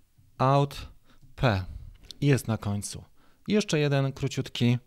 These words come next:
i out, czyli O, P. Mamy to.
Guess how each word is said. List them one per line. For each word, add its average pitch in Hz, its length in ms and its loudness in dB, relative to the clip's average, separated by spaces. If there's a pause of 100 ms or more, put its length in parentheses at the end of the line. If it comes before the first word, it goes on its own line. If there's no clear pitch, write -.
(460)
i 139 260 0 (1300)
out, 113 480 -4 (140)
czyli 113 340 -2
O, 117 300 2 (500)
P. 110 240 4 (920)
Mamy 120 260 4
to. 92 160 -6